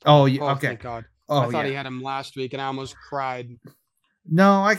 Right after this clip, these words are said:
Speaker 1: I kinda cried in my lineup. It wa-, <sighs> he, he, he,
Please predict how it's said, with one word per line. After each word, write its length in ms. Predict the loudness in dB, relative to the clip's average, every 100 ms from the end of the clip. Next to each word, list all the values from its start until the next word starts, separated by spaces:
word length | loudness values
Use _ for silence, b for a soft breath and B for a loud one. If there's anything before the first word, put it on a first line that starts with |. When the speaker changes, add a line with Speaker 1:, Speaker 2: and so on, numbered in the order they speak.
| -2
Speaker 1:
I 80 |
kinda 300 | 0 2 2
cried 260 | -2 -2 2
in 100 | 2
my 180 | 0 -6
lineup. 440 | -8 -10 -12 -6
It 100 | -4 -2
wa-, 100 | -4
<sighs> 480 | -6 -8 -6 -6 -6
he, 360 | -8 -8 -12
he, 440 | -18 -16 -14 -14 -18
he, 540 | -12 -10 -10 -14 -20